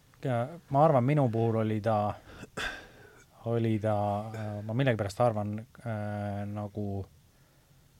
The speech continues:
äh, vähem organiseeritud ja kaootilisem kui, kui, äh, kui Jürgenil. Äh, noh, lihtsalt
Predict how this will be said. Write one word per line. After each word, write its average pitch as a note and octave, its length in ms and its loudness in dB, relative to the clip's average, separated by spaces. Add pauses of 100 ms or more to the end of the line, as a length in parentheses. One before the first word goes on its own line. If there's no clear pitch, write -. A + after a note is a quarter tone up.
(440)
äh, G2+ 480 -4
vähem B2+ 280 2
organiseeritud G#2+ 760 0
ja G2 100 -4
kaootilisem F#2 800 -2
kui, F#2+ 460 -6
kui, G2 480 -6
äh, F#2 420 -6 (440)
kui G2 260 -6 (140)
Jürgenil. F2+ 640 -6
Äh, F2+ 800 -12
noh, G2 160 -12 (220)
lihtsalt G2 420 -8